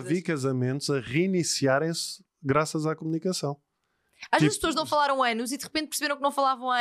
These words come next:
Speaker 1: anos.
Speaker 2: E, e casamentos estarem prestes a, a terminar,
Speaker 1: Uhum.
Speaker 2: com já papéis de divórcio envolvidos.
Speaker 1: Eia.
Speaker 2: E numa noite para a outra começam a falar e começam
Speaker 1: E
Speaker 2: a
Speaker 1: apinar,
Speaker 2: perceber.
Speaker 1: se calhar.
Speaker 2: E sim. E
Speaker 1: Porque
Speaker 2: começam
Speaker 1: isso é aquele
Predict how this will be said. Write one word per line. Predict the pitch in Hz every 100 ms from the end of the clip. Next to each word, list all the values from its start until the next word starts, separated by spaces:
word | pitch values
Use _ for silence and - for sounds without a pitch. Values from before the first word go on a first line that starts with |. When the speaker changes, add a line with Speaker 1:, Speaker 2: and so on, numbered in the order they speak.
| 226
Speaker 1:
anos. | 214 269 - -
Speaker 2:
E, | 151 143 -
e |
casamentos | 131 165 165 180
estarem | - 170 151
prestes | 139 - 180 170 147 131
a, | 143 139 131 127
a | 139
terminar, | 160 143 143 131 131 151 208 _ _ -
Speaker 1:
Uhum. | 170 170 165
Speaker 2:
com | 143 139 135 127
já | 123 139 131 120
papéis | 131 123 139
de | 120
divórcio | 131 117 131 123 127
envolvidos. | 117 120 113 139 156 214
Speaker 1:
Eia. | 285 311 160 151 _ _ _ -
Speaker 2:
E | 156 160 160 160 160 160 156 151 151 131 - 160
numa | 127 139 160 160 160
noite | 160 143
para | - 151
a |
outra | 147 143 135
começam | - 135 135 143
a | 127
falar | 143 147 156
e | 170
começam | 170 165 202
Speaker 1:
E |
Speaker 2:
a | 170
Speaker 1:
apinar, | 147 175 180 175
Speaker 2:
perceber. | 165 175
Speaker 1:
se | 190
calhar. | -
Speaker 2:
E | 147
sim. | - 147 165
E | 220 _ _ - -
Speaker 1:
Porque | 151
Speaker 2:
começam | 240 170 262 277
Speaker 1:
isso | 277
é |
aquele | 262 262 254